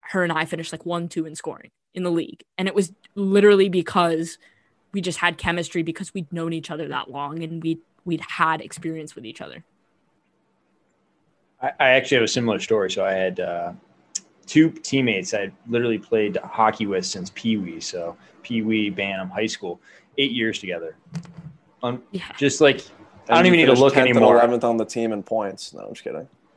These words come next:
Speaker 2: Well, we're still, we're all, we're still one, two, and three in the all-time
Speaker 3: Oh,
Speaker 2: high school scoring
Speaker 3: relax.
Speaker 2: books.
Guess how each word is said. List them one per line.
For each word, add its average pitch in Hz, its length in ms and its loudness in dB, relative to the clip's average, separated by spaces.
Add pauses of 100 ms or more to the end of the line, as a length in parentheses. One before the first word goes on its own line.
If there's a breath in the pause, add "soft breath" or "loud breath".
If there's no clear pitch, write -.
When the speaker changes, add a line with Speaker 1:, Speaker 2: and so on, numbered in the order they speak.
(240)
Speaker 2:
Well, 143 140 8
we're 156 100 10
still, 165 240 0
we're 160 180 8
all, 165 160 8
we're 143 160 4
still 156 240 4
one, 123 200 4
two, 131 200 0
and 107 140 0
three 110 300 0
in 98 100 -6
the 98 140 -8
all-time 101 360 -2
Speaker 3:
Oh, 127 120 6
Speaker 2:
high 117 100 6
school 117 220 4
scoring 113 180 6
Speaker 3:
relax. 113 160 2
Speaker 2:
books. 98 360 -2